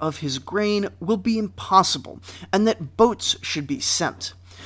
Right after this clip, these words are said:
This appears to have caused Ibi Sin to become enraged, and he sent back a scathing letter accusing Ishbi-Era of being a swindler and taking advantage of the chaotic situation.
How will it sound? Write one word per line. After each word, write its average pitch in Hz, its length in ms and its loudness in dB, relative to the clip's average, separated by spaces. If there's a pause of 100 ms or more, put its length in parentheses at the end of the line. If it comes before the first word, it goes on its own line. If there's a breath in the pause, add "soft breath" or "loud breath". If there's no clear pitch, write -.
(280 loud breath)
This 247 180 6
appears 214 400 0
to - 80 -4
have 190 140 -6
caused 208 420 2
Ibi 202 160 -2
Sin 190 380 0
to 185 160 -6
become 175 520 -2
enraged, 175 880 0
and 165 120 0
he 208 100 0
sent - 340 -2
back 170 260 0
a 170 120 -2
scathing 190 800 0
letter 143 260 2
accusing 240 540 -2
Ishbi-Era 170 640 0
of 170 240 -4
being 202 340 -2
a 196 80 -4
swindler 185 680 0 (380 loud breath)
and 185 100 0
taking 247 380 0
advantage 156 580 -2
of 147 140 -6
the 156 80 -6
chaotic 135 580 -6
situation. - 840 -2